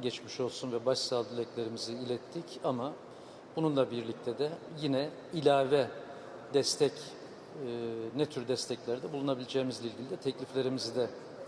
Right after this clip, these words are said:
ilettik. Sayın Cumhurbaşkanımızın tekliflerini ilettik. Bu teklifler arasında daha fazla gıda yardımı, tıbbi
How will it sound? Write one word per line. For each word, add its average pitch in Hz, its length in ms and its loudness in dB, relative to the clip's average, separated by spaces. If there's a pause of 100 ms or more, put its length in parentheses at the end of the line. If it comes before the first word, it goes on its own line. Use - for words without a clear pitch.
(100)
ilettik. 127 420 0 (760)
Sayın 135 300 2
Cumhurbaşkanımızın 127 960 0 (100)
tekliflerini 120 540 0
ilettik. 110 440 -4
Bu 151 80 -6
teklifler 143 500 2
arasında 123 640 2 (3000)
daha 151 180 8
fazla 127 560 2 (400)
gıda 135 260 6
yardımı, 123 580 2 (140)
tıbbi 135 420 0